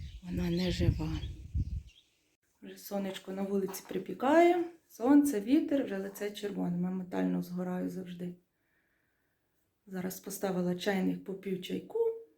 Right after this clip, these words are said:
не хочу їсти нічого, трохи втомилася.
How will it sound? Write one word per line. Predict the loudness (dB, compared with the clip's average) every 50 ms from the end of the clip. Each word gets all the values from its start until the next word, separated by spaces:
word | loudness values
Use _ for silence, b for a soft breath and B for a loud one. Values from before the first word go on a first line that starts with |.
| _ _ _ _ _ _ _ _ _ _ -14
не | -12 -12
хочу | -10 -8 -8 -8 -8 -8 -12 -4
їсти | 0 0 0 0 -2 -4 -4
нічого, | -2 -2 -4 -6 -8 -8 -8 -6 -6 -6 -8 -10 -14 _ -20
трохи | -20 -18 -18 -18
втомилася. | -16 -12 -10 -8 -6 -6 -6 -6 -8 -8 -10 -12 -12 -14 -14